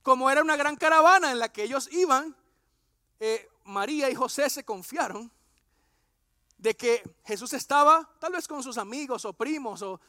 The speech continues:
o saber con quién, pero que iba en la caravana, ¿no? Eh, bien relajados María y José en ese sentido. Y lo que podemos ver entonces es que un día después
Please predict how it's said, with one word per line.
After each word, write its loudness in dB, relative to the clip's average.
o -8
saber 4
con -2
quién, 2
pero 0
que -2
iba 0
en -2
la -2
caravana, 4
¿no? -10
Eh, -20
bien -6
relajados 0
María -8
y -10
José -10
en -14
ese -12
sentido. -8
Y -4
lo 0
que -2
podemos 0
ver -2
entonces -2
es -4
que -4
un 0
día 2
después -2